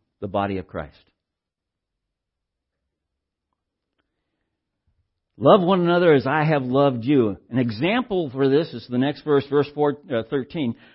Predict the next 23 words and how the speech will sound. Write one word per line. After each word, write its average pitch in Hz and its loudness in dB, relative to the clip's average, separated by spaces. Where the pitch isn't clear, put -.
"Greater 190 6
love 190 4
has 160 0
no 170 0
one 190 0
than 156 2
this, 175 2
that 127 -6
someone 214 -2
lay 190 4
down 175 -4
his 147 2
life 117 -2
for 127 -2
his 123 -2
friend." 98 -6
Now, 127 0
he's 139 0
making 175 0
a 131 -2
general 151 -2
statement 107 -4
there. 67 -12